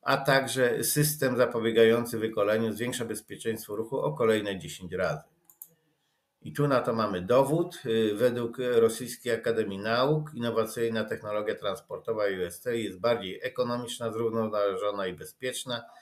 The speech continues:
w porównaniu ze wszystkimi innymi obiecującymi systemami transportowymi. Y, macie tutaj trans-, transport U S T, tu mamy transport kolejowy, jednoszynowy, drogowy, kolej magnetyczną. Trzeba do tego jeszcze dodać system morski i lotniczy.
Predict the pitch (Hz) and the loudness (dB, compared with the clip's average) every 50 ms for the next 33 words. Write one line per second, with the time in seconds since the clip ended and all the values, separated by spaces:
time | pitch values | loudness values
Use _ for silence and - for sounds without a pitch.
0 | - - - - - _ _ _ - - - 160 160 160 147 127 135 131 131 131 | -20 -20 -20 -20 -20 _ _ _ -4 4 6 8 8 8 6 6 4 4 6 6
1 | 127 127 120 113 117 113 - - 107 - - 117 113 113 110 107 104 107 107 110 | 4 4 2 -2 -4 -4 -6 -8 -12 -10 -8 -4 -2 -2 -2 -2 -4 -4 -4 -4
2 | 110 107 104 - - 156 147 147 139 131 - 120 117 110 104 101 101 - 110 107 | -4 -4 -6 -2 0 0 2 2 2 0 0 0 -2 -2 -2 -4 -8 -10 -10 -10
3 | 107 110 - 120 110 - - - 117 107 104 98 98 98 98 - - 113 107 104 | -10 -8 -8 -8 -8 -8 -4 -2 -2 -2 -2 -2 -2 -4 -6 -6 -4 -4 -4 -4
4 | - - - 101 - - 113 110 113 120 117 98 82 107 - _ _ _ _ _ | -4 -8 -10 -10 -6 -4 0 2 4 4 4 2 0 -4 -10 _ _ _ _ _
5 | _ _ _ _ _ - 104 104 101 101 113 120 117 - - 104 98 101 98 - | _ _ _ _ _ -10 -6 -4 -4 -2 0 0 0 0 -2 -6 -12 -10 -6 -4
6 | 95 - - - 107 98 - - _ _ - - 104 98 98 - - 87 80 87 | -2 -2 -2 -4 -8 -10 -10 -14 _ _ -10 -6 -6 -6 -6 -8 -12 -12 -10 -8
7 | 90 85 85 - - - - 147 147 139 131 131 - 117 110 98 90 90 87 87 | -8 -8 -8 -10 -6 0 4 6 6 6 4 2 -4 -6 -6 -4 -4 -4 -4 -6
8 | 87 - - 87 85 - - 87 - - - - 135 131 127 123 123 117 117 113 | -8 -8 -8 -10 -10 -10 -14 -20 -20 -8 -2 2 4 4 6 6 6 4 4 4
9 | 107 98 98 104 117 120 113 113 117 117 113 - 113 110 110 110 104 104 101 92 | 2 0 -2 0 0 0 2 0 0 -2 -2 -4 -6 -4 -4 -2 -2 -4 -4 -2
10 | 95 110 131 131 - 120 117 117 110 104 107 113 113 110 107 - _ _ _ _ | 2 4 4 4 4 6 6 6 6 6 6 6 6 6 4 -4 _ _ _ _
11 | _ _ _ - - - - - _ _ - - _ _ _ _ - 117 113 110 | _ _ _ -20 -20 -20 -20 -20 _ _ -20 -20 _ _ _ _ -2 0 2 2
12 | 110 110 107 104 101 98 107 - - - - - - 120 110 113 - 135 127 117 | 2 2 0 -2 -4 -6 -8 -8 -8 -12 -10 -8 -6 -6 -6 -2 0 0 0 2
13 | 117 117 - 113 107 110 107 - 117 107 104 104 101 95 92 - - 110 - - | 0 0 0 -2 -2 -2 -4 -4 -6 -4 -2 -2 -2 -2 -4 -6 -10 -10 -10 -8
14 | 98 90 98 101 101 101 104 - - _ 101 90 - 101 92 90 90 - _ - | -8 -8 -4 -4 -4 -4 -4 -6 -10 _ -16 -16 -14 -12 -10 -10 -12 -12 _ -10
15 | 113 113 113 - 113 107 104 | -10 -10 -8 -8 -8 -8 -8